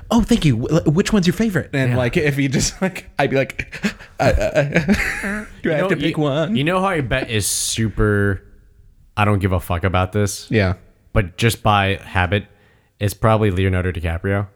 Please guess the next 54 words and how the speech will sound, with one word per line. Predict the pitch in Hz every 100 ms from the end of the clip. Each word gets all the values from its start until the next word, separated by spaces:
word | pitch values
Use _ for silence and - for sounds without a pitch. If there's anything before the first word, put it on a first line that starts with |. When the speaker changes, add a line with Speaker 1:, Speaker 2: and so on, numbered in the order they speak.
| _ -
Speaker 1:
Yeah. | 131 117 120 -
Speaker 2:
He's | 123
probably | 127 117 113
just | 104 -
like, | 92 95 - _ _ _ _ _ _
"Yeah, | 156 165 120 92 -
that's | 104
great. | - 117 95 - _ -
That's | 95
Speaker 1:
Yeah. | 120 104
Speaker 2:
great. | 92 - _ -
That's | - 101
awesome." | 92 - 87 - - -
Speaker 1:
<laughs> | - -
I |
think | 117 - 180 175
Speaker 2:
<laughs> |
Like, | 160 143
Speaker 1:
Leo | 147 143 139
Speaker 2:
I |
feel | - 190
like | 196 - - - -
he | 196 196
appreciates | 143 156 175 - 190 190
it, | 202
but | 156
he's | 131 135
been | 143
getting | 120 127 143
it | 151
for | 120
so | - - 120
long. | 107 95 92 120 147
Speaker 1:
Yeah. | 120 113 98 - -
Speaker 2:
It's | 117 -
at | 120 101
this | 123
point | - 135 135
probably | 120 113 110
just | 104
like | 110
a, | 98 92 -
a, | 107 92 -
a | 104
bug | 90 98 101 98 -
buzzing | 98 90 92
around | 85 87 95
him, | 117 -
and | 95
he's | 90
just | 87
like, | 90 -
"Okay, | 104 98
yep, | - 113